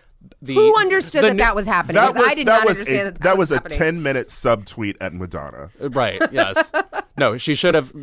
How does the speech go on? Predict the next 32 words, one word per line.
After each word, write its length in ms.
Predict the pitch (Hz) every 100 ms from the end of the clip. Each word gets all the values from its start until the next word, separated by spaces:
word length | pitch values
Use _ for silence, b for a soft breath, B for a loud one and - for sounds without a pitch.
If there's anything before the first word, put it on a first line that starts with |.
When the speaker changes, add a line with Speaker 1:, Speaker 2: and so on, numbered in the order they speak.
| 120
Speaker 1:
just 180 | - 139
started 280 | - 131 117
voguing 580 | 107 123 123 123 117 123
and, 300 | 120 107 104 -
you 100 | 147
know, 160 | 117 - 233
Speaker 2:
<laughs> 180 | - -
Speaker 1:
singing 360 | - 160 143 135
an 80 | 127
eight-octave 480 | 123 120 110 123
version 380 | 104 107 107 113
of 140 | 101 98
Beautiful 320 | 107 98 107
Stranger 360 | - 101 98
right 200 | 92 95
after. 360 | 95 - - - - b b
Speaker 3:
I 140 | 143 156
was 460 | 131 110 123 117
not 320 | 117 104 95 -
super 380 | - - 110 110
here 500 | 104 117 113 113 110 113 _ _
for 180 | _ 113
the 100 | 113
performance. 840 | 107 110 117 117 113 110 - - -
It 60 | 127
just 200 | 131 127
felt 380 | - 120 113 - _ _
very 380 | - 87 113 110
weird 480 | 101 98 101 104 -
to 80 | 107
be 180 | 101 98
like, 260 | 95 90